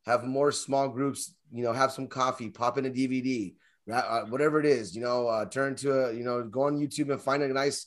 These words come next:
a nice pastor that you like that, and get in, you know, really listen to what he's saying and study, study, study the word and be like, "Hey, you know what?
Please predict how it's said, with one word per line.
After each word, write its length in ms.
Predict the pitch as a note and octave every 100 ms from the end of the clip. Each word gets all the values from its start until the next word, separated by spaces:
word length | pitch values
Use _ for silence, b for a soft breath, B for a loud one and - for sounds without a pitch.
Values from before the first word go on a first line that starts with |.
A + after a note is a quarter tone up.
| b b b
a 40 |
nice 200 | A#2+ C#3
pastor 460 | - - D#3 D3 C#3+
that 160 | C3 B2
you 100 | A#2
like 280 | A#2+ A2
that, 220 | B2 A2 - b b A#2
and 140 | C3+
get 140 | D#3+
in, 200 | G#3 E3+
you 80 | C3+
know, 160 | C3 C#3+
really 220 | C3+ F#3
listen 240 | F3+ F3
to 60 | F3+
what 100 | F3
he's 160 | D#3 -
saying 300 | G3 F3+ B2+
and 100 | A#2
study, 460 | - D3 D#3 C#3
study, 540 | A2 - C3+ D3+ D3+ B2+
study 360 | - - C#3+ D3+
the 100 | D3+
word 200 | F#3 C#3+
and 140 | A#2+
be 60 | A#2
like, 140 | A#2
"Hey, 160 | D3+ C3+
you 60 | A2+
know 120 | A#2
what? 420 | C3+ - C3+